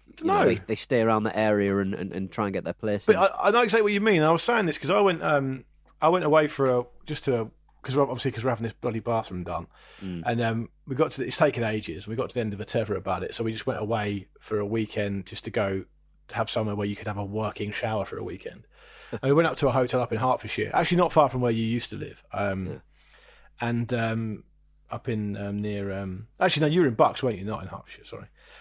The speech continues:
Speaker 2: Um,
Speaker 1: No, I was in Hertfordshire.
Speaker 2: Yeah. Oh, yeah, yeah, yeah, yeah. Okay, fine. Uh, so anyway, um, and I feel the same about kind of Hertfordshire. I don't know why, but I used to play
Speaker 1: Mm.
Speaker 2: football at uni with a couple of guys from Hertfordshire. They were brilliant.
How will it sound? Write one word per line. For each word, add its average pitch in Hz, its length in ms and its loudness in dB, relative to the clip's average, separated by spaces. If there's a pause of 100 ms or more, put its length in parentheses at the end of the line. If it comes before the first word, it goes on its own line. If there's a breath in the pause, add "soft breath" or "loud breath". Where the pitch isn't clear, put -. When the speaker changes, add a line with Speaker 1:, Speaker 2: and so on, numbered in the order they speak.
(220 soft breath)
Speaker 2:
Um, 123 160 0
Speaker 1:
No, 127 60 2
I 120 40 2
was 151 140 0
in 104 80 -12
Hertfordshire. 92 440 -6 (260)
Speaker 2:
Yeah. 127 240 0 (340)
Oh, 175 140 8
yeah, 160 220 6
yeah, 123 120 4
yeah, 110 120 0
yeah. 98 160 0
Okay, 95 180 -6
fine. - 220 -12 (380 soft breath)
Uh, 135 320 2
so - 140 2
anyway, 147 380 2
um, 135 840 0 (400)
and 160 420 2 (480)
I 208 140 6
feel 226 160 0
the 180 80 -2
same 170 220 2
about 127 480 6 (400)
kind 131 180 0
of 113 60 0
Hertfordshire. 139 640 2
I 147 120 2
don't 185 60 -2
know 233 120 6
why, 175 480 4
but 131 100 4
I 175 100 8
used - 160 0
to 190 60 -4
play 180 200 4
Speaker 1:
Mm. - 40 -2
Speaker 2:
football 160 260 0
at 147 60 0
uni 160 240 6
with 120 100 2
a - 20 -2
couple 117 260 -4
of 110 60 0
guys 107 140 0
from 110 100 -6
Hertfordshire. 113 200 -6
They 135 100 4
were 123 100 2
brilliant. 110 460 -2